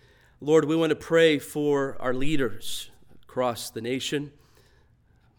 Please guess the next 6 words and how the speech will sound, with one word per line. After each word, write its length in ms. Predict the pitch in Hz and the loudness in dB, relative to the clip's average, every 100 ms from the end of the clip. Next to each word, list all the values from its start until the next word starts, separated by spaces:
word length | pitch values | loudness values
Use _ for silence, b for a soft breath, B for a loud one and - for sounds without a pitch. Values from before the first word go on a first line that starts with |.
| _ | _
across 240 | 117 104 | -14 -14
the 60 | 113 | -12
state, 680 | - - 127 131 123 - - _ _ _ _ _ _ - | -8 0 0 0 -6 -20 -20 _ _ _ _ _ _ -20
our 80 | 107 | -8
local 380 | 117 123 135 | -4 -4 -6
leaders. 580 | 120 127 123 127 123 - | -6 -6 -6 -8 -10 -14